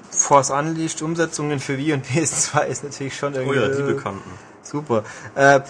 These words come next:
Speaker 1: sie haben auch, ich glaube, ohne Gewehr, ich müsste nachgucken, das Blade Kitten, was vor ein paar Wochen zum Download gekommen ist, ist auch bei Chrome entstanden, glaub ich.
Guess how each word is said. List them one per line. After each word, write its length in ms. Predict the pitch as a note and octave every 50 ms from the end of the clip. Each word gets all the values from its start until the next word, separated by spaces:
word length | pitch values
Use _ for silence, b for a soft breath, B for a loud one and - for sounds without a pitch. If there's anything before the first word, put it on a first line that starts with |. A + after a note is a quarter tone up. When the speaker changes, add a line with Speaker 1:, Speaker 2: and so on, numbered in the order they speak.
| -
Speaker 1:
sie 180 | - - D3+ D3+
haben 220 | E3 F#3+ G#3 G#3+
auch, 260 | G3 F#3+ F#3+ G3 F3+ -
ich 120 | E3 -
glaube, 680 | - D3+ D3 C#3+ F3+ A#3+ C#4 G#3 D3+ C3 A#2 A2+ G2 - - - -
ohne 220 | - F3+ F#3+ G3 F#3
Gewehr, 320 | F#3 F3 D#3 D#3+ F3+ G3
ich 140 | F#3 F#3 G3+
müsste 220 | G3+ G3+ - F3
nachgucken, 540 | D#3 D3+ F3 F#3 - - G#3 G3 - F#3+ E3+
das 300 | E3 D3+ D3 - - -
Blade 240 | D#3+ D3+ D3+ F3 G3+
Kitten, 340 | - - D#3+ D3+ - D#3 C#3+
was 140 | C#3 C3+ -
vor 100 | D3 C#3
ein 60 | C3+
paar 140 | C#3+ C#3 C#3+
Wochen 180 | D3 D3+ D#3 -
zum 140 | D3+ C#3+ C3+
Download 340 | C#3 D3+ F3 F3+ D#3 D3+
gekommen 300 | - C3+ - C#3+ C#3+ D3
ist, 200 | D#3 D3+ - -
ist 220 | D#3+ D3 - - -
auch 260 | G#2+ C3 F3 F3 -
bei 180 | - E3 D#3+ D3+
Chrome 420 | - - - B2+ A#2+ B2+ D3+ E3
entstanden, 460 | F3+ F3+ - F#3 F#3 G3+ A3+ A3+ A#3+ A3
glaub 240 | A3 G#3+ A3+ B3+
ich. 320 | D#4 D4 - - - -